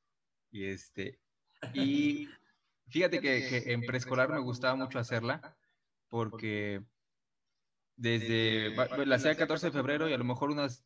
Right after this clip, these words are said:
tres semanas antes del catorce empezaba yo a, a ocu-, a utilizar en la activación música retro. De tal forma que cuando llegamos a la chiquidisco, este,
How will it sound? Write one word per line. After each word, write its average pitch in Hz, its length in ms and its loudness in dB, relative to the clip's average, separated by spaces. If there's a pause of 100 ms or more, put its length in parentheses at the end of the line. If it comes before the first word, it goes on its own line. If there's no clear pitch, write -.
tres 131 240 -2
semanas 135 340 0
antes 131 220 -2
del 123 120 -2
catorce 123 480 -4
empezaba 120 480 0
yo 120 300 0
a, 101 300 0 (140)
a 101 200 -4
ocu-, 104 300 -10
a 101 160 -2
utilizar 113 480 0
en 123 80 0
la 110 60 2
activación 113 720 -2
música 113 420 -2
retro. 113 420 -2 (1200)
De 110 140 -8
tal 127 220 2
forma 127 280 2
que 113 100 -2
cuando 104 240 0
llegamos 127 360 2
a 120 60 0
la 104 180 0
chiquidisco, 113 720 -4 (360)
este, 98 640 -8